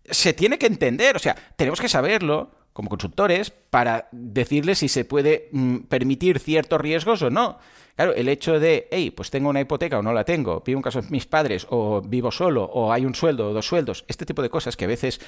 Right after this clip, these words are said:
se obvia dentro de un, ah, análisis de un cliente,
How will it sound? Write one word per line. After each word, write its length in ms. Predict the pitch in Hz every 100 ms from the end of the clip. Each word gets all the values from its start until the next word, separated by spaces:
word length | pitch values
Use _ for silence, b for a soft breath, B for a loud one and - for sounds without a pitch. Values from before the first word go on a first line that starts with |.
| B B
se 240 | - 92
obvia 560 | 139 151 113 95 160 - -
dentro 320 | 95 95 104
de 160 | 101
un, 340 | 104 104 98 87 B B B
ah, 220 | 98 87
análisis 720 | 90 110 104 127 107 - 82 92
de 100 | 101
un 80 |
cliente, 540 | 120 110 139 123 120